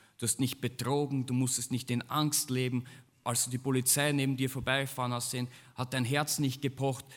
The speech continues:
weil du gerecht gelebt hast. Was hast du verloren? Aber wenn es stimmt, wenn es wirklich wahr ist,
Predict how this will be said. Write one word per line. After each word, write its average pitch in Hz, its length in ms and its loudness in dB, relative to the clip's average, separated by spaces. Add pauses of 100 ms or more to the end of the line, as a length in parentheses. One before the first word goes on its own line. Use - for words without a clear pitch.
(120)
weil 123 200 2
du 123 100 -2
gerecht 127 580 0
gelebt 117 340 -2
hast. 113 200 -4
Was 196 180 10
hast 262 240 6
du 269 60 8
verloren? 254 600 8 (1500)
Aber 90 140 -6
wenn 104 160 -2
es 107 100 -4
stimmt, - 680 -2 (1300)
wenn 104 120 0
es 123 160 4
wirklich 170 460 2
wahr 139 280 8
ist, - 440 -2